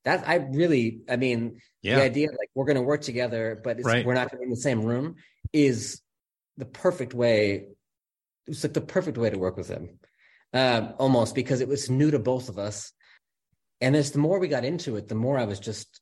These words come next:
Speaker 1: so excited about it, because I think ultimately, like,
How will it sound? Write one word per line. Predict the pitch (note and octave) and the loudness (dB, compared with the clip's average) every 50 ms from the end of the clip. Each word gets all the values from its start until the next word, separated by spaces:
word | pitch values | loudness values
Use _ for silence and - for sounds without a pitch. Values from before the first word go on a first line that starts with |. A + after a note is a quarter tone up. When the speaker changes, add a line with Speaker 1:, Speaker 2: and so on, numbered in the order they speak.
| _ | _
Speaker 1:
so | - - - - - D#3 D3 C#3 C3+ C3+ B2 A#2 A2 A2 A2 - - _ _ _ _ _ _ _ | -18 -16 -14 -4 2 4 6 6 6 6 4 2 0 -2 -4 -8 -14 _ _ _ _ _ _ _
excited | A2 - - - C#3+ D#3+ D#3 C3 | -12 -6 -2 2 4 4 4 4
about | A2 A2+ A2 G#2+ | 4 4 4 4
it, | G#2+ - | 2 2
because | A#2+ A2+ - A#2+ G2 | 0 2 2 2 2
I | A2+ A2 | 2 2
think | - - B2+ A2+ - | 2 2 0 0 0
ultimately, | - C#3+ C#3+ C3+ C#3 B2 A#2+ - - B2+ B2 A#2 A2+ A2+ | 0 0 0 0 0 -2 -2 -2 0 0 2 2 2 4
like, | G#2+ G#2 G#2 - - - - | 4 2 2 2 -2 -8 -16